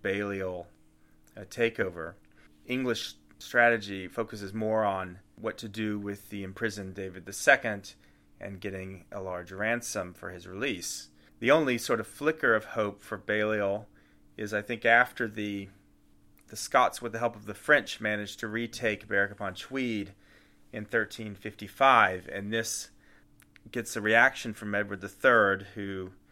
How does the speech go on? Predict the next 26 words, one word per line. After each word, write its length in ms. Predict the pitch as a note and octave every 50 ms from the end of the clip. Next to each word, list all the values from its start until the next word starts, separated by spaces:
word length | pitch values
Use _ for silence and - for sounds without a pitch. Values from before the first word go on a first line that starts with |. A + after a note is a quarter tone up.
| _ -
brings 260 | G#2+ G#2+ A2 G2+ G#2+
a, 140 | G#2 G2 F#2+ - -
a 60 | -
big 160 | G2 G#2+ G#2
army 400 | G#2 G#2 G#2 G#2+ G#2+ G#2+ G#2 G#2
up, 220 | G2 G2 F#2+ - - - _ _ _ _ _ _ _ _ _
retakes 540 | - G#2+ A2 A2 - - A#2 G2+ G2 - -
Berwick, 600 | - - G#2 G#2 G2+ G2+ G2+ G2 F#2+ F#2 - - - - _ _ _ _ - - _ _ _ - - - _ _ -
kind 220 | - - G2+ F#2+
of 140 | F2+ F2+ F#2+
devastates 600 | - A#2 G#2+ G2+ G2+ - - - G#2 G2 F#2+ F#2 -
the 80 | -
southeast 640 | - - - G#2 G2 G2 - - G2 F#2+ - - -
of 100 | G#2 F#2+
Scotland, 680 | - - - C3+ A#2+ A#2 - - G2 F#2 F#2 F#2 - - - _ _ _ - - - _ _ _ _ _ _
and 640 | - G#2 G#2 G2+ G2+ G2 G2+ G2+ F#2+ F#2+ F#2+ - - - _ _ _ _ _ _ _ _ _ _ _ _ -
it's 160 | G#2+ - A#2
in 80 | A2
that 260 | G#2+ A2+ B2 A#2+ - -
context, 960 | - - A#2+ A2 G#2+ G#2 - - - G#2+ F#2+ - - - - - - - - _ _ -
in 140 | - G2+ G#2
Roxburgh 640 | A2 G#2+ A2 - - - - - G#2 G2+ F#2+ F#2
in 80 | F#2+ F#2+
January 360 | G2 G#2 G2+ G2 G2 G2 F#2+
thirteen 320 | - G#2 G2 - - G2
fifty-six, 960 | - - G2+ F#2+ - F#2+ F2+ - - - - G2+ F#2 - - - - - -